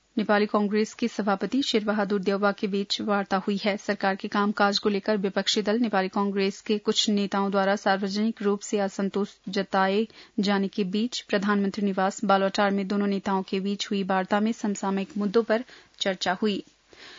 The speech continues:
प्रधानमंत्री एवं त्रिभुवन विश्वविद्यालय के कुलपति केपी शर्मा ओली ने विश्वविद्यालय के शिक्षा अध्यक्ष प्रोफेसर डॉक्टर खड़ग केसी को विश्वविद्यालय के उपकुलपति के रूप में नियुक्त किया है। यह नियुक्ति विश्वविद्यालय के पूर्व उपकुलपति प्रोफेसर डॉक्टर केशर जंग बराल के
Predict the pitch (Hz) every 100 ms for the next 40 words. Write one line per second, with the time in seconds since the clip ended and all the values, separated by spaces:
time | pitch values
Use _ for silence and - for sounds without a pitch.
0 | - - 220 233 254 269 269 302 269 254
1 | 233 220 208 226 226 - 208 202 196 202
2 | 233 226 208 185 196 214 214 202 202 214
3 | 208 196 190 202 214 220 208 - 196 185
4 | 190 190 220 - 196 - 202 185 214 -
5 | - 202 196 208 202 220 202 202 190 208
6 | - - 202 196 - 214 - 220 202 202
7 | - 190 180 190 190 - 202 - 208 -
8 | 196 208 214 190 208 202 208 196 190 -
9 | 202 190 208 202 - - - 214 214 208
10 | - 226 214 208 202 185 196 196 220 202
11 | 202 196 196 190 - 202 208 226 226 202
12 | 196 190 202 190 185 202 196 214 - 220
13 | 196 190 190 190 185 196 - 226